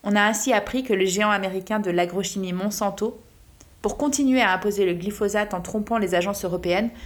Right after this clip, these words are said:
pratique le ghostwriting. Cette fraude scientifique, qui consiste pour une entreprise à faire rédiger par ses propres employés des textes et études, puis à les faire signer par des scientifiques sans lien officiel avec l'entreprise.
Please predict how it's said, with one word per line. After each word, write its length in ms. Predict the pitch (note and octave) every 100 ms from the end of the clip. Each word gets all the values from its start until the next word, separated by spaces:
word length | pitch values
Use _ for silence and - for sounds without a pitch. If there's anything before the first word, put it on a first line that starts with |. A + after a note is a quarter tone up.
| - - -
pratique 540 | A#3+ A#3 - C4 -
le 100 | F#3+
ghostwriting. 920 | F3 G#3 A3+ - F#3+ F#3 F#3 E3 D3+ D3 - - - - - - -
Cette 240 | - F3+
fraude 300 | - - C4
scientifique, 760 | C4+ B3 G#3+ G#3 - A3+ D4 -
qui 100 | G3+
consiste 440 | G3+ G#3 C4 B3+ G3
pour 160 | F#3
une 100 | F3
entreprise 520 | A3+ A#3+ A3+ A#3 A#3+
à 60 | F#3+
faire 220 | F#3 F3
rédiger 600 | G3 A#3+ A3+ F#3+ F#3 C4+ - - -
par 120 | F#3
ses 140 | - G#3
propres 420 | - C#4 B3+ A3
employés 360 | G3+ F#3+ F#3+ G#3
des 180 | F3+
textes 440 | F3+ G#3+ - - - - - -
et 240 | G3+ -
études, 480 | G#3 - G3+ A#3+ F#3 - - _ _ - _
puis 240 | - A3 C4
à 60 |
les 100 | F#3
faire 180 | F3+ F3
signer 280 | - A3+ A#3
par 140 | G#3+
des 80 | F#3
scientifiques 540 | F3+ G3 F#3+ - A#3 -
sans 220 | A3+ G3+
lien 240 | G#3 G#3
officiel 500 | A#3+ A#3+ G#3 - A#3
avec 220 | A#3+ F#3+ F#3+
l'entreprise. 640 | F3+ F3 - D3+ -